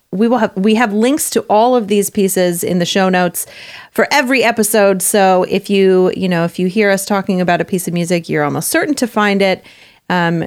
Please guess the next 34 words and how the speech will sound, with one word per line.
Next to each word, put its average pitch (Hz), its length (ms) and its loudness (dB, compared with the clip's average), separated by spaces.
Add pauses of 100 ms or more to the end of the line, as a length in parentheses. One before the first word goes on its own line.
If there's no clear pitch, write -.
in 175 180 -2
a, 160 480 -2
a 170 100 -4
YouTube 233 440 0
or 170 40 2
Spotify 170 800 0
or - 320 -2 (160)
other 226 300 4
playlist 220 840 0
link 190 400 0
in 175 180 -2
our 170 120 0
show 180 240 -2
notes 170 260 -2
as 165 160 -4
well. 160 200 0
So 185 140 -4
we'll 175 80 -2
make 180 200 -4
sure 185 260 0
and 170 240 -2 (100)
include 226 520 0
all 247 240 -4
of - 120 -14
these 165 300 -2
tunes - 840 -6 (200)
so - 160 -4
you 208 100 2
can 220 200 2
get 233 180 0
your 254 140 2
springtime 269 1000 0
music 247 400 2
on. - 320 -6